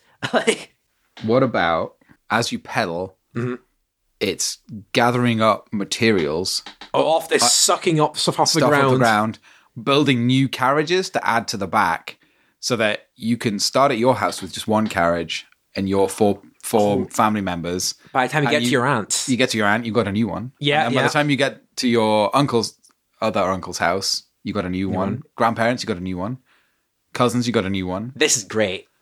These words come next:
Speaker 2: You just go through a whole family tree, and by the time you get to each house, you've got a new carriage on the end to add to the people. Add
Speaker 1: This
Speaker 2: to the
Speaker 1: is
Speaker 2: people.
Speaker 1: fantastic. There's less storage space at yours. You don't have to have a comically huge garage to store all these carts 'cause
Speaker 2: Yeah.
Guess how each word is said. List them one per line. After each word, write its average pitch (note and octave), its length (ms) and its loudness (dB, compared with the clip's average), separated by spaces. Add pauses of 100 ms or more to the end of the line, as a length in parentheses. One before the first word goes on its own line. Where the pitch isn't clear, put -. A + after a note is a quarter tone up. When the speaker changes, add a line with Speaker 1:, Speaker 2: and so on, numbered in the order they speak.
(140)
Speaker 2:
You A#2+ 60 -2
just B2 140 -2
go C3+ 100 2
through B2 160 4
a - 20 -2
whole C#3+ 160 2
family B2 280 2
tree, C3 200 2
and G2+ 80 -4
by G#2+ 120 2
the A2 80 -4
time C3+ 180 2
you A#2 80 0
get B2 220 0
to B2 100 -2
each A2 120 -2
house, A2+ 280 -2
you've F#2+ 160 -14
got A#2 160 2
a A2+ 60 0
new G#2 200 -2
carriage A2+ 360 -2
on F2+ 100 -6
the E2 100 -6
end F2 280 -6 (100)
to - 100 -2
add - 320 2 (200)
to A#2 80 -6
the A#2 80 -2
people. - 440 -6
Add - 60 0
Speaker 1:
This A3+ 120 4
Speaker 2:
to - 40 4
the A#3+ 40 4
Speaker 1:
is - 40 4
Speaker 2:
people. G3+ 140 4
Speaker 1:
fantastic. F#3+ 340 0
There's D3 220 0
less E3+ 180 4
storage D#3 480 0
space C#3 320 0
at A#2 60 -2
yours. C3 360 2
You E3+ 60 2
don't E3 80 0
have D#3 220 0
to - 80 -8
have D3 160 2
a B2 60 0
comically C3+ 540 -2
huge A#2 300 -4
garage C3 480 4 (220)
to A2+ 80 -8
store C3+ 300 2
all A#2 100 2
these A2 160 -4
carts C3+ 400 2
'cause A2+ 360 0 (120)
Speaker 2:
Yeah. B2+ 100 -14